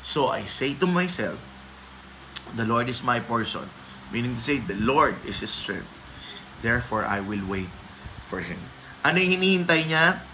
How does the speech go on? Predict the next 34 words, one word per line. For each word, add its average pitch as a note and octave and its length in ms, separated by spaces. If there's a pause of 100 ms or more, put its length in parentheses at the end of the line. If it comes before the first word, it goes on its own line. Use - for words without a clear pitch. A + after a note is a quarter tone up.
(120)
The - 80
salvation F#3+ 720
of F3 160
God, D3 320 (800)
the F3 240
compassion D3 720
of G#2+ 240
God, F2+ 240 (720)
and D3 360 (200)
the A#2+ 80
faithfulness D3 720
of A#2+ 160
God G#2 280
to F2+ 80
what F2+ 200
He - 80
promised. F2+ 520 (280)
Bakit E3+ 320
sinabi F#3 280
niyang, F#3 160
"Therefore, D#3 360
I B2+ 160
will C3 200
wait B2 200
for A2 240
him"? B2 280 (520)
Kasi - 480 (480)
natutunan D#3+ 680
niya F3 200
rin, - 160 (1040)
kapag A2 320
meron C#3 320
siyang D#3+ 240
pinagdaraanan, C3+ 1040